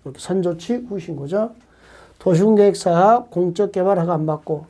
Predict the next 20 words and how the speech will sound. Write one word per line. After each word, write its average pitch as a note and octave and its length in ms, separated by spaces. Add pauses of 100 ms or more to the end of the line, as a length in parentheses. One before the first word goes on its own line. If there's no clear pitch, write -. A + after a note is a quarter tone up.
(100)
경작을 G3 380
위한 G3 140
형질 G3+ 320
변경 F#3 300
허가 F#3 160
안 D#3+ 120
받는데 E3+ 500 (280)
지목 F#3 380
변경을 F3+ 240
수반하면 F3+ 480
받는데 D#3 580 (260)
그 E3 140
지목 F3 320
변경이 F3 560
전답사의 F3 680
변경이면 D#3+ 640
농지간의 D#3+ 500
변경이니까 D#3 600 (420)
허가 D3+ 160
받지 G3+ 500